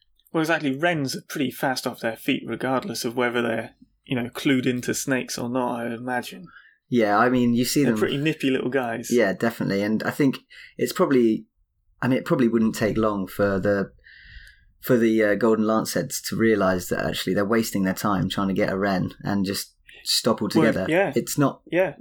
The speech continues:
Speaker 2: you know, we've seen that, you know, well, we'll talk later on a little bit about the cognition of snakes, but it, it's not, I don't think it's beyond a snake to be able to identify that wren and think, "Nah, I'm not gonna bother."
Speaker 1: No, no, no, no, it's definitely not. I've,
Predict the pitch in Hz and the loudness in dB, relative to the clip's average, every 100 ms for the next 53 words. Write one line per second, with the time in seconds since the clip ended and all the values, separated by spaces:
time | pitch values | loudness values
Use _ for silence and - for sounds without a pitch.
0 | - 120 98 107 113 - 139 117 110 - | -2 0 2 2 0 2 4 4 4 0
1 | - - - - _ _ _ _ _ _ | -6 -20 -20 -20 _ _ _ _ _ _
2 | - _ 120 98 - - 120 110 113 - | -20 _ -2 0 -2 -2 2 2 2 0
3 | 151 123 113 107 120 107 107 101 - - | 0 2 4 4 2 2 0 0 0 2
4 | 98 - - 101 113 - 98 - 113 - | 2 0 -2 0 0 0 -4 -2 0 0
5 | - - 71 - - 113 135 131 - _ | -2 0 2 0 -4 -2 0 0 -4 _
6 | - - 120 120 139 - 120 117 - 113 | -12 -4 0 2 2 2 0 0 0 2
7 | 113 110 110 104 92 67 - 101 107 110 | 4 2 2 0 0 -2 -6 -4 2 2
8 | 107 110 101 95 110 104 101 101 98 95 | 2 2 0 2 0 0 -2 0 0 2
9 | 95 90 104 87 92 - 98 92 101 95 | 0 0 0 0 -2 -2 -2 -2 -2 -2
10 | 82 73 76 - 101 - 98 95 101 92 | -2 -2 -2 -2 -4 -2 -4 0 0 0
11 | 170 233 277 143 175 233 240 226 220 139 | 0 2 2 0 -2 -2 -2 -2 -2 -2
12 | - 202 - 208 143 135 - - 147 | -2 -2 -2 -2 0 0 0 0 -2